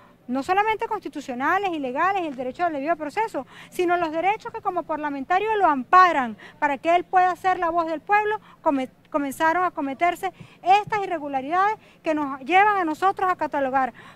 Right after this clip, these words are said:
con seriedad y con responsabilidad este caso como un secuestro. Una segunda irregularidad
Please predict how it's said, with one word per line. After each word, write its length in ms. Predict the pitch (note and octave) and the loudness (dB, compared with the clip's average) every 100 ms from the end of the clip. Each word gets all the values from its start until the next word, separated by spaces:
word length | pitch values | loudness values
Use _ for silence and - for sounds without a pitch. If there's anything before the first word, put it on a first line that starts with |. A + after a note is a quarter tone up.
| - | 4
con 220 | F#4+ F4 | 6 6
seriedad 400 | F4+ E4+ E4 G4+ G#4+ | 0 2 4 4 2
y 20 | |
con 160 | G#4+ G4 | 0 -2
responsabilidad 720 | E4+ E4 D4+ D4 D4+ G4+ G#4+ - - | -4 -6 -6 -4 0 2 2 -4 -6
este 280 | D#4+ C#4+ E4+ | -4 0 2
caso 300 | E4 D#4+ E4+ | 4 2 0
como 180 | D#4+ C4+ | -2 -2
un 60 | |
secuestro. 520 | B3+ D4+ A3 F#3 - - - - | -4 -6 -8 -10 -18 -20 -20 -6
Una 180 | F4 A4 | 0 0
segunda 380 | G4 F#4+ G#4+ G#4 | 0 -2 -4 -2
irregularidad 680 | G4+ E4 D4+ C#4 D4+ F#4 | -4 -4 -6 -2 2 0